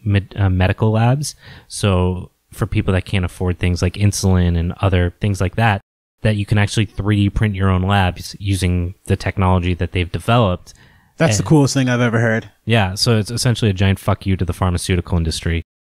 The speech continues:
Speaker 1: Their main focus is building out that kind of technology. And it's only, you know, I'm curious what somebody much smarter than I am would have to say about that and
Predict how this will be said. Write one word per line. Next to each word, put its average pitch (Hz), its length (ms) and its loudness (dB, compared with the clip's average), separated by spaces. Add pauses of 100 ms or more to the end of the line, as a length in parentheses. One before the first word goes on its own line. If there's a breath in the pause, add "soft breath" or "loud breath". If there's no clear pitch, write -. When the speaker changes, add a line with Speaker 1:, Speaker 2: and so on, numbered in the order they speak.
(260)
Speaker 1:
Their 120 460 2
main 107 240 0
focus 98 440 -2
is 95 300 0 (640 loud breath)
building 117 320 2
out 98 160 0
that 95 140 -2
kind 95 180 -2
of 85 80 -6
technology. 90 760 -2 (340 loud breath)
And 104 200 0
it's 104 180 -2
only, 120 340 0
you 107 120 -2
know, 101 120 2
I'm 104 320 -2
curious 113 580 0 (540 loud breath)
what 117 360 0
somebody 107 340 2
much 98 260 0
smarter 95 340 2
than 87 120 0
I 90 160 2
am 85 340 -2 (260 loud breath)
would 101 120 0
have 85 200 -4
to - 80 -10
say 90 240 0
about 85 300 0
that 87 320 0
and 87 220 -2